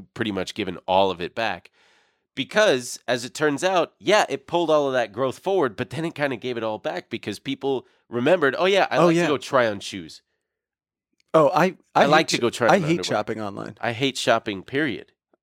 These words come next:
Speaker 2: I like it.
Speaker 1: Yeah, you, oh,
Speaker 2: Sometimes.
Speaker 1: yeah, you've been going dummy at all these.
Speaker 2: I don't shop, like, I'm shopping here 'cause it's, there's stuff I've never seen before. It's great.
Speaker 1: Yeah.
Speaker 2: Um,
Speaker 1: Look at these. Th-, look at these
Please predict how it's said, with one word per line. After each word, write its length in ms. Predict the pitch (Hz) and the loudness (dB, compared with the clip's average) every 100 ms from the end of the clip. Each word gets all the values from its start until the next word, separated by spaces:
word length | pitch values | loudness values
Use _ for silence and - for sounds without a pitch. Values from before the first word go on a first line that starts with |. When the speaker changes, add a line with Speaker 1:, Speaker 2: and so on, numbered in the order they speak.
| _ _ | _ _
Speaker 2:
I 120 | - | -4
like 260 | 123 117 104 | -2 -2 -6
it. 140 | 104 - _ - | -12 -18 _ -6
Speaker 1:
Yeah, 120 | 117 | -2
you, 20 | |
oh, 40 | |
Speaker 2:
Sometimes. 380 | 113 151 151 143 | 2 2 4 4
Speaker 1:
yeah, 100 | 131 | 4
you've 200 | 123 123 | 4 0
been 140 | 156 117 | -4 -4
going 260 | 110 95 87 - | -4 -4 -8 -2
dummy 360 | 113 120 95 | 0 0 -2
at 80 | 85 | -6
all 140 | 87 | -8
these. 200 | 92 90 87 | -8 -4 2
Speaker 2:
I 100 | 220 | 4
don't 180 | 285 | 4
shop, 360 | 208 180 190 190 | 0 0 0 2
like, 180 | 175 - | 0 2
I'm 180 | - 170 | 0 0
shopping 380 | 143 208 202 156 | 0 2 2 2
here 240 | 127 175 123 | 0 0 0
'cause 200 | - 120 | -6 -10
it's, 200 | - - - | -8 -10 -6
there's 220 | 139 135 | -2 -2
stuff 240 | - 190 | 0 -2
I've 120 | 156 131 | -2 -4
never 120 | 151 | -6
seen 160 | - 185 | -6 -8
before. 240 | 110 104 | -8 -10
It's 100 | - | -10
great. 320 | - 165 135 - | -4 -2 -2 -8
Speaker 1:
Yeah. 420 | - 131 127 117 | -6 -2 0 0
Speaker 2:
Um, 120 | 113 113 | -2 -6
Speaker 1:
Look 100 | 131 | -8
at 80 | |
these. 260 | 151 90 82 | -10 -12 -16
Th-, 160 | 92 87 | -20 -16
look 160 | 104 123 | -16 -16
at 60 | 127 | -14
these 300 | 113 92 | -16 -16